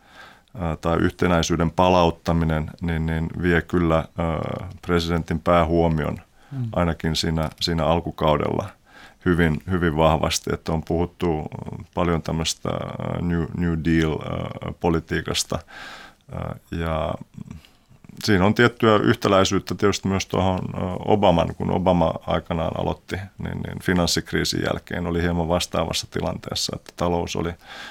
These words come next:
Speaker 1: oli hyvin huonossa kunnossa ja se edellytti kyllä vahvoja toimenpiteitä ja sit se, ehkä se ulkopolitiikan, äh, siihen keskittyminen oli, oli sitten tois-, toisarvoista. Et ensin, ensin kotimaan asiat kuntoon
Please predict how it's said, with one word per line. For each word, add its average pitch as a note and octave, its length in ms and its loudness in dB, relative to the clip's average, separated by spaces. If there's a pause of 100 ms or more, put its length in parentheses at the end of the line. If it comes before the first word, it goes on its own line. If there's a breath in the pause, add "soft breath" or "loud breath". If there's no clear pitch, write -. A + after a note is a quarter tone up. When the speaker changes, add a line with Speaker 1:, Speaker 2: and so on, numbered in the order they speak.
(160 loud breath)
Speaker 1:
oli F2 180 -6
hyvin E2+ 220 0
huonossa E2+ 460 -2
kunnossa F2 540 -4
ja E2+ 120 -4
se E2 100 -6 (280)
edellytti E2+ 420 -2
kyllä F2 260 -4 (140)
vahvoja F2+ 360 -2
toimenpiteitä F#2+ 840 -4
ja - 160 -4 (640 loud breath)
sit - 200 -8
se, F#2+ 140 0 (760)
ehkä - 200 -10
se G2+ 100 -2
ulkopolitiikan, F2+ 960 0 (220)
äh, G2 260 -6 (540 soft breath)
siihen F2 360 -2
keskittyminen E2 800 0
oli, D#2+ 160 -2 (200)
oli E2+ 160 0
sitten E2+ 260 -4
tois-, F2 340 2 (240 loud breath)
toisarvoista. D#2 840 0 (640 soft breath)
Et - 160 -10
ensin, E2+ 400 -4 (120)
ensin F2 260 -4
kotimaan D#2+ 580 -2
asiat - 280 -2
kuntoon E2+ 420 -4